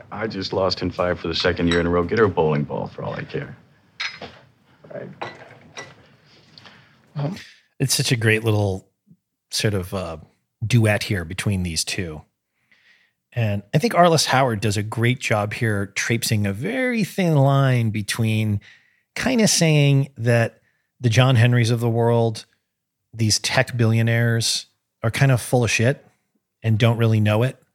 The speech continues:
Speaker 3: and are used to a sort of swaggering sense of themselves, and also accurately portraying someone who is willing to think differently within the game. And this little speech that he gives here is a great encapsulation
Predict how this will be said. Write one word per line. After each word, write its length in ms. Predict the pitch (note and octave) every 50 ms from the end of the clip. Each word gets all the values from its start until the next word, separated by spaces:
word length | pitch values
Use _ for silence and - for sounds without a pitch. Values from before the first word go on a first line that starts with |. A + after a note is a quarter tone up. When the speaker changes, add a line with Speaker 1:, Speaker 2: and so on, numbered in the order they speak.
| _ _ _
Speaker 3:
and 100 | - A2+
are 100 | A2 G#2
used 400 | G#2 G2+ G2 A2 A#2 A#2 - -
to 180 | - - A2+ G#2
a 40 | G2
sort 200 | - - A2 G#2
of 100 | F#2+ -
swaggering 600 | - - - B2 G#2+ A2+ A2 A2 A2 A2 G#2+ G2+
sense 360 | - - - G#2+ G#2+ - -
of 120 | A2+ G2+
themselves, 760 | G2 G#2+ G2 G2 - - A2 G2+ G2+ G#2 A2 A#2 - - - - _ _ _ _ _ _ _ _ _ _ _ _
and 480 | - C3 C3+ C3+ C3+ C3+ C3+ C3+ A#2+ - - _ _ _ _ _ _ _ _ _ _ _ _ -
also 580 | C3+ C#3+ C#3+ - E3 D#3 D3+ D#3 D3+ D3 - -
accurately 460 | - F3+ F3+ - F3+ E3+ D#3 D3+ D3 B2
portraying 640 | - D3+ D3 - - D#3 D#3 D3+ D3+ D3+ D3+ D3 - -
someone 380 | - - D3+ D3 C#3+ D3 D3
who 140 | C3+ D#3+ D#3+
is 160 | E3+ G3+ G3
willing 440 | - C#3+ B2 A2+ G#2 F#2+ F2 F2 F#2 - -
to 360 | - B2 A2 G2 F#2 F#2 F2+ -
think 380 | - - - C3 A#2 G2+ G#2+ G2+
differently 640 | A2 G#2+ - - A2+ F#2+ G2+ G2 F2+ E2 E2 D#2+ - _ _ _ _ _ _
within 460 | - A#2+ A#2+ G#2+ - - G#2+ G2+ F#2+
the 80 | F2+ F2
game. 420 | D#2+ E2+ F2 E2 D#2+ D#2+ E2+ F#2+ - _ _ _ _ _ _ _ _ _ _ _ _ _ _ _ _ _ _ _ _ _ _ _ _ _ _ _ _
And 460 | - B2 A#2+ A2+ G#2+ A2 G#2+ G#2 - - _ _ _ _ _ _ _ _ -
this 120 | C#3 -
little 120 | - D#3 C3
speech 360 | - - - E3 E3+ D#3+ -
that 100 | D#3 C3
he 80 | G#2+ G2+
gives 260 | G2+ A2 A#2 C3+ C3
here 240 | - - A2+ G2+ F2+
is 160 | F#2 F#2+ G2
a 60 | G#2
great 260 | G#2 G#2+ A#2+ C3 D3 C#3+
encapsulation 1120 | C#3 C3 - - - C#3 B2 - - C3+ A#2 A2+ C3+ F3 F3 - - G#2+ F#2 F#2+ G2